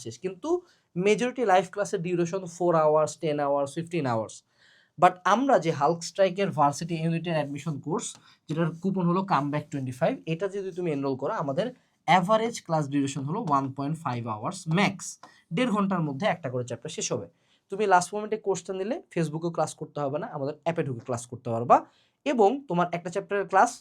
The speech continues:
আমি বলবো না সব ক্লাস করতে হবে, simply যে চ্যাপ্টারগুলো বা যে টপিকগুলো বাকি আছে ততটুকুর ক্লাস করে ফেলবা। Then তুমি কি করবা? সোর্স ফিক্সিংয়ের পরে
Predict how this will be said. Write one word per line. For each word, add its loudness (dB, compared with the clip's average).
আমি 0
বলবো 2
না 0
সব 2
ক্লাস 2
করতে -6
হবে, -2
simply -2
যে 2
চ্যাপ্টারগুলো -4
বা -4
যে -8
টপিকগুলো -4
বাকি -2
আছে -4
ততটুকুর -2
ক্লাস 2
করে -6
ফেলবা। -16
Then 12
তুমি 0
কি 2
করবা? 6
সোর্স 6
ফিক্সিংয়ের 4
পরে 8